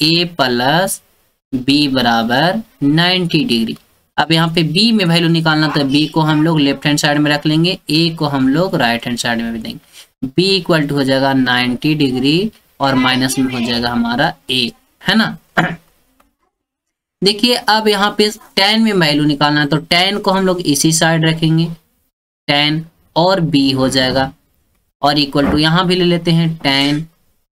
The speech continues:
दोनों पक्षों में tan ले लेते हैं क्योंकि tan में हमको निकालना है तो tan दोनों पक्षों में ले लेते हैं। यहाँ पे ninety degree हो जाएगा और minus में हो जाएगा A। अब tan नब्बे degree minus theta बराबर हम लोग पढ़े हैं cot theta, क्या पढ़े हैं,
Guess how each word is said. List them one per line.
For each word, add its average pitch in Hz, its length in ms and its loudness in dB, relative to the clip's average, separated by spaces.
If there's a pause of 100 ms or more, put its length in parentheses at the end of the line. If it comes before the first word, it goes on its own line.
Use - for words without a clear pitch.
(580)
दोनों 220 220 2
पक्षों 214 320 0
में 202 100 0
tan 175 200 0
ले 175 140 2
लेते 170 240 0
हैं 160 100 -2
क्योंकि 165 260 0
tan 165 260 0
में 165 100 2
हमको 160 240 2
निकालना 156 500 2
है 165 100 0
तो 160 100 -4
tan 139 300 0
दोनों 143 260 2
पक्षों 151 280 -2
में 147 100 2
ले 143 80 2
लेते 139 260 -2
हैं। 139 160 -6 (340)
यहाँ 135 200 0
पे 139 80 0
ninety 131 580 0
degree 135 280 0
हो 135 160 -2
जाएगा 127 360 -6 (200)
और 131 120 0
minus 123 460 -2
में 127 80 -6
हो 127 100 -8
जाएगा 135 380 -4 (160)
A। 117 180 -2 (500)
अब 190 140 2 (160)
tan 214 220 2
नब्बे 202 400 2
degree 190 300 2
minus 180 340 2
theta 170 280 0
बराबर 165 240 2
हम 160 160 2
लोग 160 120 0
पढ़े 151 180 0
हैं 160 160 -2 (100)
cot 147 400 2
theta, 123 360 -4
क्या 147 160 2
पढ़े 160 220 0
हैं, 190 180 -2